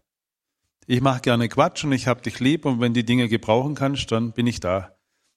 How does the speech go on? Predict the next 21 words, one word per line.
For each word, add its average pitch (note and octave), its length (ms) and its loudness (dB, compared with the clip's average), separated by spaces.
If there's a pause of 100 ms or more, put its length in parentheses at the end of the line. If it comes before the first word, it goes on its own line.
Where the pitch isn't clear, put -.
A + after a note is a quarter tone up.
(120)
Und B2 120 2
er B2 140 2
kann C3 240 0
es C#3+ 260 -2
wahrscheinlich B2 480 2
gebrauchen D#3 540 0
und, C#3+ 340 -2
äh, C3 320 -2
deswegen B2 400 -6
ma-, A#2 200 -2
ist A#2 200 -10
es C3+ 140 -6
mein B2+ 180 0
Beruf. A2+ 380 -8
Ja, G2 120 -8
ich G#2 120 -12
gehe G#2+ 140 -6
in G#2 100 -8
Schulen E3+ 280 -2
rein, D3 240 -2
Gefängnissen C#3 720 -4